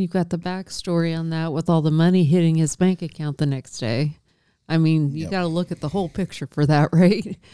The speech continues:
Speaker 2: Yep. You gotta get that, pull back and look at, look at it through the, through the macro lens. Uh, Hunter Biden was also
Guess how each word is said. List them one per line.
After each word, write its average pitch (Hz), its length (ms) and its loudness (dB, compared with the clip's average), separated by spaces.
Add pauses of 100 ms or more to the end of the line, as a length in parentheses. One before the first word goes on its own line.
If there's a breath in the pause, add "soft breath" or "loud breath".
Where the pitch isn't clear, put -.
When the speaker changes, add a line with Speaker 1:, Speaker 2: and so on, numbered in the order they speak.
Speaker 2:
Yep. 131 320 2 (880 soft breath)
You 135 100 -14
gotta 123 200 0
get 123 320 -4
that, 127 180 -2
pull 156 160 4
back 143 240 4
and 131 140 2
look 135 160 0
at, 143 100 -4
look 156 180 2
at 156 100 6
it 156 120 2
through 151 120 -4
the, 151 100 -4
through 165 160 2
the 156 40 2
macro 160 380 2
lens. 139 380 0 (1200)
Uh, 131 120 2
Hunter 160 200 4
Biden 156 300 8
was 131 140 2
also 143 460 6